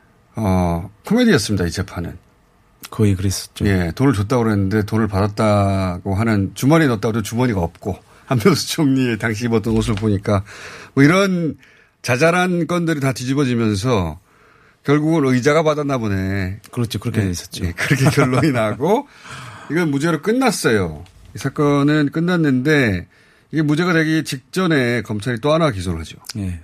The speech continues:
Speaker 1: 이게 이제 한만호,
Speaker 2: 예.
Speaker 1: 어, 전 대표 뇌물 사건입니다. 이게 또 일 심에서 무죄가 납니다.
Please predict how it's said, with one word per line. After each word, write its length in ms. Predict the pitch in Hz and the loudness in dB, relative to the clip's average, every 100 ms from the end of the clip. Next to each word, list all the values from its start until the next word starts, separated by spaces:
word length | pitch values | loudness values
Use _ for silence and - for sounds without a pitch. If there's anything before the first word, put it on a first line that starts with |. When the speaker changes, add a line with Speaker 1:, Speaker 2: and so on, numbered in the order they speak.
| _ 113 | _ -4
Speaker 1:
이게 180 | 123 139 | 0 2
이제 140 | 107 | 0
한만호, 500 | 104 123 117 92 82 - _ _ - | -2 0 0 -2 -4 -10 _ _ -16
Speaker 2:
예. 20 | 90 87 - _ _ - | -14 -14 -18 _ _ -6
Speaker 1:
어, 600 | 104 92 90 87 85 82 _ _ _ - | 0 2 2 0 -4 -8 _ _ _ -2
전 160 | 107 | 0
대표 260 | 98 85 101 | 2 0 0
뇌물 280 | 101 98 95 | 2 4 2
사건입니다. 840 | 92 101 101 82 78 - 120 135 _ | -2 -4 -2 -2 -6 -8 -10 -12 _
이게 540 | 120 113 151 156 127 98 _ _ _ _ _ _ _ _ | -2 2 4 4 2 -2 _ _ _ _ _ _ _ _
또 340 | 214 262 269 226 | 0 2 2 2
일 160 | 165 | 0
심에서 760 | 170 180 180 147 156 156 143 123 _ _ _ _ _ _ _ _ _ _ _ _ - - | -2 -4 -2 -2 0 2 0 -2 _ _ _ _ _ _ _ _ _ _ _ _ -20 -10
무죄가 320 | 107 123 113 | -4 -2 -2
납니다. 560 | 87 87 92 85 73 | -2 -2 -4 -4 -10